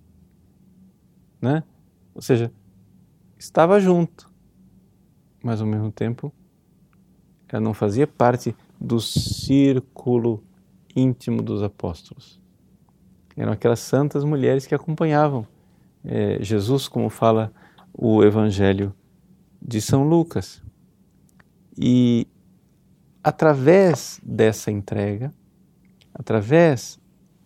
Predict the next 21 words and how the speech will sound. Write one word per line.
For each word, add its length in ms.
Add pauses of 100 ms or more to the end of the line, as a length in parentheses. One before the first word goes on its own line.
(360)
dessa, 640 (800)
dessa 320
oração, 480 (760)
vai 140
se 160
criando 360
uma 120
maternidade 1080
espiritual, 640 (280)
porque 220
através 420
do, 180
da 140
oração 380
e 60
dos 200
sacrifícios, 840 (300)
essas 240
mulheres 360
vão 220 (760)
gerando 800